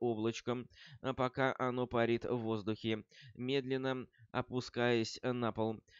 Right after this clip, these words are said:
Неопознанное существо на столике справа от Беты явно начинает биться в припадке. Затем Альфа обходит комнату ещё дважды, снова останавливаясь возле каждого заражённого,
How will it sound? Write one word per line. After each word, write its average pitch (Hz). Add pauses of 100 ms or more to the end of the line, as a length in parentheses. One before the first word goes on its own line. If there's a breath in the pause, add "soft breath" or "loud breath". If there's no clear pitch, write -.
(120 loud breath)
Неопознанное 127
существо 123
на 120
столике 123
справа 117
от 120
Беты 120 (300 loud breath)
явно 131
начинает 123
биться 117
в 110
припадке. 113 (300 loud breath)
Затем 127
Альфа 127
обходит 123
комнату 117
ещё 123
дважды, 117
снова 117
останавливаясь 110
возле 110
каждого 107
заражённого, 104